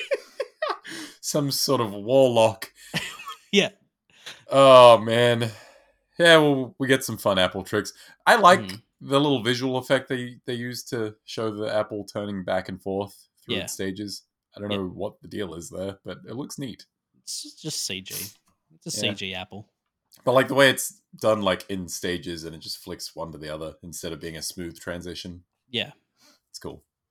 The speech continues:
Speaker 2: Maybe it's not a C G apple. Maybe it's a real thing. Who can say?
Speaker 1: Hey,
Speaker 2: Either way, it's a good
Speaker 1: so,
Speaker 2: effect.
Speaker 1: uh, so, uh, Agamotto created the eye?
Speaker 2: I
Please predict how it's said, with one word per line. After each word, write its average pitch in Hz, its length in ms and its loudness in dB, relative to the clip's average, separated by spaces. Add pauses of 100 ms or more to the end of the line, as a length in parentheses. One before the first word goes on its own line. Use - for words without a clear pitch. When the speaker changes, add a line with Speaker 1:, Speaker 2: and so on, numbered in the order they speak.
(240)
Speaker 2:
Maybe 339 140 -16
it's - 100 -16
not 330 120 -12
a - 20 -12
C 92 200 -12
G 87 160 -14
apple. - 340 -20 (160)
Maybe 185 240 -12
it's 170 140 -14
a 151 40 -18
real 147 300 -10
thing. 107 260 -12 (840)
Who 349 100 -6
can 233 160 0
say? 120 400 0 (240)
Speaker 1:
Hey, 196 300 6
Speaker 2:
Either 220 120 4
way, 170 200 6
it's 156 120 0
a 160 40 -4
good 160 120 0
Speaker 1:
so, 190 140 4
Speaker 2:
effect. - 180 -2
Speaker 1:
uh, 165 100 -6 (960)
so, 165 300 -2 (140)
uh, 147 220 4 (260)
Agamotto 165 840 2
created 113 840 0
the 202 180 -6
eye? 143 440 4 (1500)
Speaker 2:
I 107 120 -8